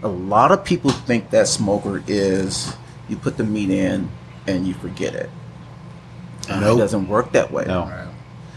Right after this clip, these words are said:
Speaker 1: And it's like when, once we got everything inside the kitchen, we pretty much had, like, three days to
Speaker 2: Mm-hmm.
Speaker 1: pretty much until we opened.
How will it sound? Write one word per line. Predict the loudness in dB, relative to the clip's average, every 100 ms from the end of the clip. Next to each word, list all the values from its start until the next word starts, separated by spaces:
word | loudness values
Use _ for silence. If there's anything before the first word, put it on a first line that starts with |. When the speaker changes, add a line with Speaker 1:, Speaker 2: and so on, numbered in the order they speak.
| -8 0
Speaker 1:
And | 2
it's | 4 6
like | 4 4
when, | 0 0 0 -2 -4 -6 -12 -18 -18 -18 -8 2
once | 4 4
we | 0
got | 6 6
everything | 6 2 -2 0 0 -4 -8 -4
inside | -2 0 4 4 4
the |
kitchen, | 0 -2 -2 -4 -8 -10 -14 -18 -10 -6
we | -6
pretty | -4 -4
much | -4 -4
had, | -4 -4
like, | -6 -6
three | -8 -6
days | -6 -6 -10 -10
to | -8
Speaker 2:
Mm-hmm. | -6 -4
Speaker 1:
pretty | -4
much | -6 -8 -10 -12 -14 -18 -18 -16 -16 -16 -14 -10
until | -4 -2
we | -2 -2
opened. | -2 -2 -12